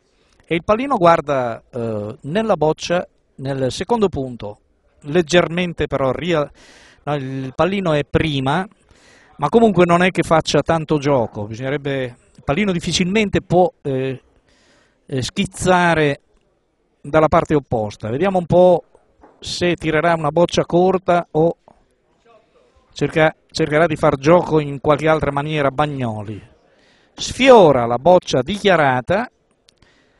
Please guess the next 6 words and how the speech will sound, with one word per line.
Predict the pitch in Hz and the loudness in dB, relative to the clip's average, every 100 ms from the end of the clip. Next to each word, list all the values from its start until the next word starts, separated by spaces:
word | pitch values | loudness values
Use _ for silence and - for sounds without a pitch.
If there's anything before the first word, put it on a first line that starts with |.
| _ _ _ _ _ _ - | _ _ _ _ _ _ -16
ma, | 123 147 170 160 - | -6 0 2 2 -2
eh, | 143 139 - | -2 -2 0
comunque | 233 226 262 254 | 0 2 2 2
rimangono | 185 180 214 196 180 | 2 0 0 -2 -2
due | 147 196 262 | 2 4 4
punti | - 170 196 196 202 208 | 2 -2 -2 -6 -6 -8